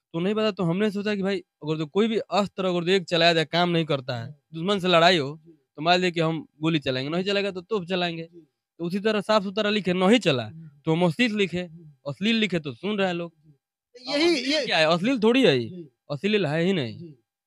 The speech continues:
Speaker 1: बस।
Speaker 2: अच्छा, ये बताइए, आप लोगों का यही कोशिश रहता है कि गाना ना चले, तो ऐसे-ऐसे गाने लिख दे कि चलने लग जाए?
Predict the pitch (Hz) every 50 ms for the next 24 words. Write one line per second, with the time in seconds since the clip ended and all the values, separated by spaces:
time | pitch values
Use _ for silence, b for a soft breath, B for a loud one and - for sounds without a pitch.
0 | _ _ _ _ - 151 160 269 262 262 294 311 269 240 285 269 285 269 269 269
1 | 285 269 277 269 285 285 294 277 294 294 - 302 277 277 269 269 285 269 339 339
2 | 330 - 311 302 - 294 294 - - 277 254 254 247 - 269 262 254 - 247 190
3 | 170 214 226 254 277 302 302 269 262 262 254 - 233 226 233 233 220 - - -
4 | _ - 233 247 254 262 262 - - 320 302 - - - - 247 254 269 285 277
5 | 254 277 247 196 226 262 233 196 240 180 - 240 226 214 214 202 185 165 147 _
6 | _ _